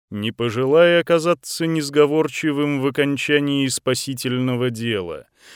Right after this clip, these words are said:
не выставляй каких-нибудь предлогов, которые затруднили бы освобождение ваших и наших пленных. Итак, явись лучше почитателем справедливости, поборником правды,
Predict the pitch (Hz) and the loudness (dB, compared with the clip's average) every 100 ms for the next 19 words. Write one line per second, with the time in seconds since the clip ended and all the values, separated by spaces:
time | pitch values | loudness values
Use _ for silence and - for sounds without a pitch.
0 | - - 101 107 107 - - 110 107 107 | -20 -12 -6 -4 -4 -4 -2 -2 0 -2
1 | 101 98 110 - 107 - 113 110 113 - | -2 -2 -4 -4 -8 -6 -6 -4 -8 -8
2 | 123 123 113 117 151 135 95 78 - 107 | -6 -6 -4 2 4 4 0 -10 -8 -4
3 | 104 151 175 175 175 165 170 - 180 160 | -2 0 -2 0 -2 -2 -2 -4 -6 -4
4 | 185 185 175 170 156 151 147 - 135 131 | -2 -2 0 0 4 6 6 4 -4 0
5 | 123 104 98 98 92 95 98 101 104 113 | 2 0 -4 -6 -6 -6 -2 0 0 2
6 | 151 - 180 165 185 175 165 - 143 - | 0 0 -2 -2 -2 -2 -2 -2 -6 -6
7 | - 95 87 82 80 78 - _ _ _ | -10 -8 -6 -8 -12 -16 -20 _ _ _
8 | _ _ _ - 98 95 110 120 110 - | _ _ _ -10 -10 -4 0 0 -2 -8
9 | 95 107 120 165 180 - 185 180 - 185 | -8 -6 -4 -4 -6 -6 -4 -6 -4 -4
10 | 160 170 - 151 143 135 - 120 120 113 | -4 -4 -6 -2 2 0 0 -2 -2 -4
11 | - 123 117 120 113 131 147 110 92 - | -4 -6 -4 -6 -6 -6 -6 -6 -8 -12
12 | - 85 82 - 113 101 110 101 107 101 | -16 -16 -14 -2 -2 0 -4 -4 -6 -6
13 | 110 107 98 117 127 139 101 82 76 | -4 -6 -4 0 2 2 -2 -12 -16